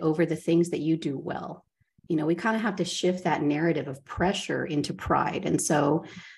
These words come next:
I think, I think that that's an important thing to do in higher ed. Leading from the outside in is also a very special place to be.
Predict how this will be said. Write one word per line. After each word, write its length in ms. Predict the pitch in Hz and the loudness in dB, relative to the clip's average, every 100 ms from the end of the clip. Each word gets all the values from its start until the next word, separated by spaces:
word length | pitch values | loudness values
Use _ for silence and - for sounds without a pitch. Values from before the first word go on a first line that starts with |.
| _ - | _ 0
I 220 | - 170 | 2 2
think, 400 | 175 185 170 - | 8 8 8 4
I 80 | 175 | 0
think 240 | 165 175 170 | 6 6 6
that 100 | 160 | 4
that's 380 | 156 - - _ - | 2 0 -8 _ 6
an 100 | 170 | 8
important 460 | 165 - 196 190 | 8 6 4 6
thing 200 | 185 156 | 6 4
to 120 | 151 143 | 4 0
do 240 | 139 143 | 0 0
in 100 | 160 | -2
higher 280 | 156 147 147 | -4 -4 0
ed. 320 | 156 143 165 - - _ _ _ _ _ - | 0 0 -2 -10 -20 _ _ _ _ _ 8
Leading 460 | 175 185 220 220 | 10 12 10 6
from 220 | - 180 | 8 8
the 120 | 170 - | 8 8
outside 500 | 160 165 - 175 156 | 4 2 2 2 0
in 380 | - 147 160 196 | 0 2 4 4
is 200 | 180 175 | 2 0
also 360 | 160 175 220 | -2 -2 0
a 40 | 185 | 0
very 280 | 156 151 180 | 2 2 0
special 420 | - 151 - 165 | -2 -6 -4 -4
place 320 | - 156 156 | 0 0 0
to 100 | - | -4
be. 360 | 143 139 190 | -2 0 0